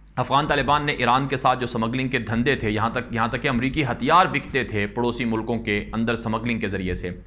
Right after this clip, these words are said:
वो सब कुछ बंद कर दिया है। हथियारों की ख़रीदो फ़रोख्त बंद है,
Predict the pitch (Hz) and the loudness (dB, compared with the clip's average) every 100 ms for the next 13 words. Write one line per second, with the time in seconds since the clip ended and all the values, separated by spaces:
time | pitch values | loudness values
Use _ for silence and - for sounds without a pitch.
0 | - - - - 135 147 165 160 165 120 | -20 -20 -16 0 2 4 0 0 -2 0
1 | 131 147 131 135 127 107 101 - 117 123 | 0 0 0 2 0 0 -4 -6 -6 2
2 | 123 135 135 131 120 113 110 127 135 - | 4 4 0 -4 -2 -2 -2 -2 -2 0
3 | 123 120 107 | 0 2 0